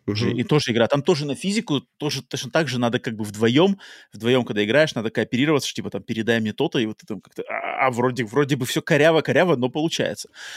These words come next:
Speaker 1: Поэтому Heavenly Bodies я хотел вот отдельно отметить, что если под плюсу получали, либо в экстра, я вот не знаю, если она в экстра или нету, может, и в экстра-то и нету как раз-таки, а, но если так звучит интересно, то у вас есть... Она, правда, правда, только локальный кооп,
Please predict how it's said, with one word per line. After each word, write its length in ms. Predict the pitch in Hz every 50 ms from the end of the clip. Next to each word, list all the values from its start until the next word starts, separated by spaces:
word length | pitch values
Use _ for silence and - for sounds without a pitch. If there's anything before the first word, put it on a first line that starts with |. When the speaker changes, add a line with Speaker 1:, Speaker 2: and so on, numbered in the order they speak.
| - - - _
Speaker 1:
Поэтому 400 | - 135 151 - - 175 165 147 -
Heavenly 360 | 165 165 165 175 170 160 151
Bodies 340 | 127 151 165 208 220 180 -
я 100 | 123 117
хотел 300 | 123 - 131 - 143 139
вот 140 | 143 139 -
отдельно 460 | 104 107 101 95 113 131 127 123 117
отметить, 400 | 101 - - 120 127 - - 127
что 540 | - - - - - 113 104 101 101 98 - _ - - - - - - - - - - - - - - - - _ _ _ _ _ _
если 320 | - 123 139 131 - 143 127
под 240 | - 139 127 - -
плюсу 320 | 160 170 185 175 - 147
получали, 800 | - 135 123 131 127 - - 196 190 214 214 220 226 220 220 196
либо 320 | - 131 117 123 104 123 107
в 120 | 95 117 -
экстра, 360 | 139 143 - - - - 135
я 80 | 151
вот 120 | 156 151 -
не 60 | 131
знаю, 140 | 123 123 113
если 180 | 117 - 127 113
она 100 | 110 107
в 80 | 104 120
экстра 260 | - - - 113 107
или 100 | 104 113
нету, 240 | 143 175 - 170 131
может, 300 | 107 104 98 - - -
и 20 | 107
в 160 | 98 90 113
экстра-то 320 | - - - 110 - -
и 60 | 107
нету 220 | 120 160 165 - 117
как 100 | _ -
раз-таки, 360 | 98 - - 101 - - 90 - -
а, 340 | 110 107 104 101 95 92 - _ _ _ _ _ _ _ _ _ _ _ _ _ _ -
но 800 | 123 123 127 131 127 127 127 127 123 120 120 117 110 110 - -
если 300 | - 123 131 135 - 147
так 200 | 110 151 139 127
звучит 580 | 131 113 113 113 123 - - - 160 143 - 131
интересно, 500 | 117 - - 120 131 175 226 - 226 -
то 380 | - - 131 123 123 120 113 101
у 200 | - - - 107
вас 240 | 120 123 123 - -
есть... 200 | 123 117 - -
Она, 140 | 151 156 143
правда, 220 | 185 170 151 131
правда, 240 | - 165 156 151 143
только 200 | - 151 - 147
локальный 480 | 139 131 123 - 160 147 135 117 110
кооп, 300 | - - 123 143 - -